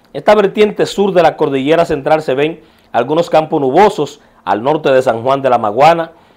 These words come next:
Vean ustedes la zona fronteriza como se ve acá en estos puntos, pero esos son algunos chubascos que se han generado ahí,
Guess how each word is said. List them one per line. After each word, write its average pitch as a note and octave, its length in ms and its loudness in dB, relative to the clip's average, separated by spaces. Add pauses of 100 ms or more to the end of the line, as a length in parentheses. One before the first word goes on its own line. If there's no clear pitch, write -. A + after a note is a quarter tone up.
(140)
Vean G#3 240 2
ustedes G3+ 580 2
la C#3 120 0
zona F3 240 -2
fronteriza D3+ 640 -6
como C3 200 -10
se A#2+ 160 -8
ve F3+ 280 -6 (240)
acá C3+ 260 0
en C#3 100 0
estos C3+ 240 -4
puntos, G#3+ 440 -2 (460)
pero A#3+ 480 4
esos B3+ 380 4
son A#3 360 2 (300)
algunos A3+ 460 2
chubascos F3 640 0
que C3 100 -6
se E3+ 120 -2
han F3+ 80 0
generado D#3+ 460 2
ahí, E3 280 0